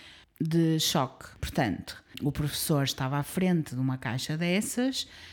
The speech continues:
com, hum, níveis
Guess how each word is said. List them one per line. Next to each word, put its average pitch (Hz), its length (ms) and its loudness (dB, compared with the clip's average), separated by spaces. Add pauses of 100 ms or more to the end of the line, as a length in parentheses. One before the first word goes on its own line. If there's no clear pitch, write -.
(180)
com, 202 500 6 (180)
hum, 160 600 4 (580)
níveis 156 880 2